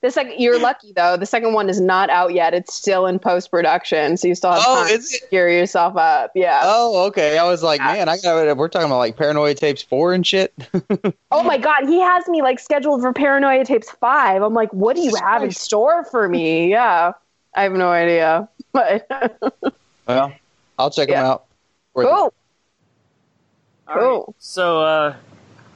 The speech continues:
Speaker 3: Jen, thanks so much for coming on the show. And, uh, as always, we wanna thank you guys for listening to that, another episode of The Horror Returns. We would love to hear your feedback and ideas. You can always reach us at the horror returns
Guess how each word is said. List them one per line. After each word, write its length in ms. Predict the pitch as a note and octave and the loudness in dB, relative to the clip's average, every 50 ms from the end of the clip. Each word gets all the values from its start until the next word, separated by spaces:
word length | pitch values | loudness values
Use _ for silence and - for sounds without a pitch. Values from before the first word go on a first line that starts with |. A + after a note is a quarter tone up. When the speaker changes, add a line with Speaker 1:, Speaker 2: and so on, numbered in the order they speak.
| - - - - - - - - - - - _ - - - B2+ | -20 -20 -20 -20 -20 -20 -20 -20 -20 -20 -20 _ -20 -20 -14 -6
Speaker 3:
Jen, 420 | D#3 F3+ G3 G#3+ G#3 G3+ F#3 D3+ - - | -4 -2 -2 -2 -2 -4 -6 -8 -8 -4
thanks 260 | F#3 G3+ G#3+ F3+ - | -4 -4 -4 -4 -4
so 180 | - - G3 F#3 | -4 -2 -2 -2
much 280 | F#3 F#3 F3+ - - | -2 -2 -4 -4 -6
for 120 | - F3 E3 | -6 -6 -6
coming 280 | - - F3+ E3+ E3+ | -4 -4 -4 -2 -2
on 120 | E3+ E3+ E3 | -2 0 -2
the 100 | D3+ D3+ | -2 -2
show. 480 | C3+ - F3 E3+ F3 F3+ F3+ E3+ D3+ D3 - - | -2 -2 0 0 0 0 -2 -2 -6 -10 -12 -6
And, 360 | - C3+ C#3 C#3 C#3 C3+ C3 | -4 -2 -2 0 -2 0 0
uh, 320 | C3+ C3+ C3 C3 B2 B2 - - | 0 0 0 0 0 -2 -2 -2
as 220 | B2+ D3+ D3+ C#3+ | -2 -2 -2 0
always, 380 | E3 E3+ F3 F3+ F3+ E3+ D#3 E3 | -2 0 0 0 -2 -2 -2 -2
we 60 | D#3+ | 0
wanna 260 | D#3 D#3 D#3 D3+ D3 | 0 0 0 0 -2
thank 320 | C#3+ - F3 E3 D#3+ - - | -2 -2 -4 -4 -4 -6 -6
you 140 | D3 D3 D#3 | -2 -2 0
guys 200 | D3 C#3+ C#3+ - | 0 -2 -4 -4
for 100 | C3+ C3 | -4 -2
listening 420 | C3+ D3 D3 D3 - E3 D3+ C#3+ | -2 -2 -2 -4 -4 -4 -4 -4
to 180 | - D3+ D3 C3+ B2+ | -2 -4 -2 0 0
that, 180 | C3 C3 - - _ _ - | -2 -2 -4 -6 _ _ -4
another 480 | C3 C3 C3 C3 C#3+ D3+ D3+ D#3 B2 B2+ | -2 -2 0 0 -2 0 0 0 0 -2
episode 420 | D3 D3 D#3+ D3+ - - E3 D3 | -4 -4 -6 -6 -2 -2 -2 -2
of 60 | C3 | -2
The 120 | A#2 A#2+ A2+ | -2 -4 -2
Horror 240 | C3+ D3+ D3+ D3+ | 0 0 0 0
Returns. 640 | C#3+ C3+ B2 - - C3 A#2 A2 G2+ F#2 E2+ - - - - - - - - - - - - - - - - - | -2 -2 -4 -4 -4 -2 -2 -2 -2 -4 -4 -8 -12 -16 -18 -20 -20 -20 -20 -20 -20 -20 -20 -20 -20 -20 -14 -6
We 160 | - E3 F3+ G3+ | -2 0 0 0
would 160 | F#3+ F3 D#3 | 0 0 0
love 260 | D#3 E3 F3+ F#3 F3 | 0 0 0 -2 -2
to 60 | F3+ | -4
hear 200 | F3+ F#3+ F#3 F3 | -2 0 0 0
your 180 | E3 D#3 C#3+ C3 | 0 0 -2 -2
feedback 640 | - - E3+ F3 F3+ F#3+ G3 F#3+ F#3 F#3 F3+ - - | -4 -4 -4 -2 -2 -2 -2 0 0 -2 -4 -6 -6
and 100 | - B2+ | -6 -4
ideas. 800 | B2+ C#3 C3+ C3 B2 C#3+ D3 C#3+ A#2 G2 F2+ F2 - - - | -2 -2 -4 -2 -2 -2 0 0 0 -2 -2 -4 -6 -6 -4
You 100 | C#3 C#3+ | -4 -4
can 140 | C3+ E3 D#3 | -2 -2 -2
always 340 | D3 D3 D3+ D#3+ D#3+ C#3 C#3+ | 0 0 0 -2 -2 -4 -4
reach 280 | D3+ E3 F3+ - - | -4 -4 -4 -4 -4
us 220 | F3+ E3 - - - | -6 -4 -6 -6 -10
at 60 | - - | -6 -6
the 80 | A2 | -4
horror 240 | A2 C#3 E3 E3+ E3+ | -2 -2 -2 0 0
returns 760 | E3 D#3+ D3 - F3+ F3 E3+ F3 F3 F3+ F3 D3 C#3+ - | 0 -2 -4 -2 -2 -2 0 0 0 -2 -2 -2 -4 -6